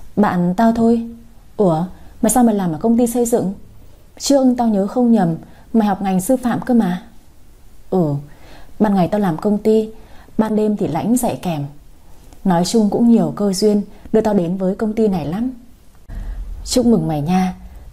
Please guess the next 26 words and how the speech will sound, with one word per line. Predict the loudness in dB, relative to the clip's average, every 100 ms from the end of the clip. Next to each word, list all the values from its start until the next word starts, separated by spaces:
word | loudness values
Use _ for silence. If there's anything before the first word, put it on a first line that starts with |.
| -2
dù | 2 4
là | 2
công | 2 2
việc | 2 0
gì | 0 -2 -2 -8 -6
thì | -2
cứ | 0 2
ổn | 0 0
định | 0 -2
là | -4
tốt | -2 -2
rồi. | -2 -4 -4 -10 -20 -20 -20 -6 0
Mà | 2
mày | 4 2
gần | 2 0 0 0
tan | 0
làm | 2 0
chưa?" | 0 0 -2 -6 -10 -12 -12 -16 -16 -16 -14 -12 -12 -12 -6 0
Nghe | 4 4 2
tôi | 0
hỏi, | 0 -4 -6 -10 -16 -10 0
Thu | 2
liền | 2 0
nhìn | -2 -2
đồng | -4
hồ, | -4 -4 -4